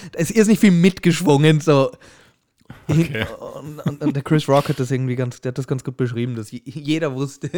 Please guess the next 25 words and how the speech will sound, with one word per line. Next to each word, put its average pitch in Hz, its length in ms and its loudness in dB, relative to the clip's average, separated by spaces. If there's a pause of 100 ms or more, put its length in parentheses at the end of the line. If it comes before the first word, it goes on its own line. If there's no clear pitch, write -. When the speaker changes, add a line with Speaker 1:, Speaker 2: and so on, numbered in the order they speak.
(160)
Speaker 1:
<laughs> 185 240 -20
dass 123 180 -10
diese 123 240 -6
Watschen 123 420 -4
nicht 127 280 -8
dafür, 117 420 -6 (580)
dass 123 140 -12
ich 123 80 -10
die 135 80 -6
nicht 135 240 -4
für 131 100 -8
den 113 160 -6
Witz 113 220 -6
bekommen 95 400 -10
hab. 95 240 -12 (1500)
Sondern 113 240 -4
da 117 80 -2
ging's 131 260 -4
um 120 120 -4
was 113 160 -6
ganz, - 460 -8 (160)
ganz 110 220 -14
anderes 104 380 -12
irgendwie 101 360 -12
und 92 320 -20